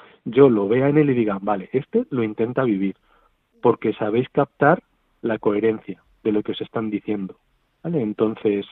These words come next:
todo esto lo podéis aprender, eso, buscad maestros. Todos en la vida necesitamos un maestro. Fijaros como en las películas de superhéroes,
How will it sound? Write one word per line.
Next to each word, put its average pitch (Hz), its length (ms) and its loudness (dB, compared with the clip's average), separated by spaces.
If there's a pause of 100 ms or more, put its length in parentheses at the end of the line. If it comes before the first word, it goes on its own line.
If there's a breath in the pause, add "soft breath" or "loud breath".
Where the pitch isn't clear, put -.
(800 soft breath)
todo 143 280 6
esto 202 440 0
lo 120 180 0
podéis 113 300 -2
aprender, 147 600 0
eso, - 380 -8 (280)
buscad 123 380 -2
maestros. 117 520 -4
Todos 160 280 6
en 165 120 -2
la 151 80 2
vida 170 200 0
necesitamos 147 720 -4
un 131 160 -6
maestro. 104 380 -8
Fijaros 120 280 -4
como 127 200 -4
en 120 60 0
las 120 120 -4
películas 117 440 -4
de 110 80 -6
superhéroes, 120 520 -6